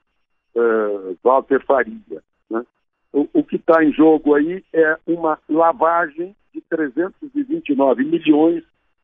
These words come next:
da Odebrecht, né? A ordem de prisão contra o presidente da Itaipava, que a,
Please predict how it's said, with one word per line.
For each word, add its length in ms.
da 140
Odebrecht, 640
né? 140
A 140
ordem 400
de 100
prisão 420
contra 240
o 40
presidente 580
da 100
Itaipava, 800
que 640
a, 120